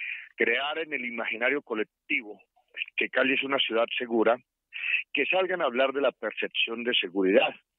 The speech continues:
porque esto, desde luego, afecta psicológicamente a toda una comunidad, a toda una sociedad.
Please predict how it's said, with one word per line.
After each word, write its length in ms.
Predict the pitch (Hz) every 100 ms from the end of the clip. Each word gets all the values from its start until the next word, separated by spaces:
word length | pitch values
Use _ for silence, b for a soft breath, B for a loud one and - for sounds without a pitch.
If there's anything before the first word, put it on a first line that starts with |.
| - B B B -
porque 480 | 110 - 113 120
esto, 420 | 135 - 160 156 -
desde 380 | 104 110 95 98
luego, 420 | 113 156 120 71 _ _ B B B B B
afecta 640 | 104 101 156 170 _ - 120
psicológicamente 1300 | - - 113 127 113 104 104 120 110 127 123 120 _ _
a 140 | - 107
toda 440 | - 120 131 123
una 200 | 120 123
comunidad, 640 | - 98 95 92 104 139 117 113 -
a 120 | 95 98
toda 320 | 120 113 117 110
una 240 | 110 117
sociedad. 720 | - 107 95 - 101 117 110